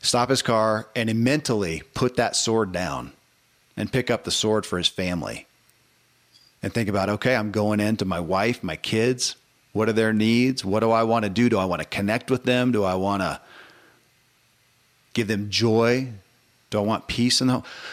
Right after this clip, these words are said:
Whew, how am I going to do this?" And man, we're, you know, that's that pause. And we are in a more and more pauseless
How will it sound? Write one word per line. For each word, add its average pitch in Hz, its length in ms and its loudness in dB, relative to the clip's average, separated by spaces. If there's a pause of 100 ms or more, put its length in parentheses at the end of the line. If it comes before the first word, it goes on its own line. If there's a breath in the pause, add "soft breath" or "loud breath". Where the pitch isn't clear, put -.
(220 loud breath)
Whew, - 380 -2 (320)
how 120 300 0
am 117 140 2
I 107 200 2
going 98 320 -2
to 92 80 -2
do 92 240 0
this?" 62 420 -4 (600)
And 104 80 -2
man, 147 180 4
we're, 135 200 0
you - 340 0
know, 127 80 4
that's 143 240 0
that 131 200 0
pause. 123 460 0
And 107 120 -2
we 123 220 2
are 113 140 2
in 107 140 0
a 95 400 -2 (1160 soft breath)
more 127 440 4
and 127 100 2
more 127 320 4
pauseless 117 1500 0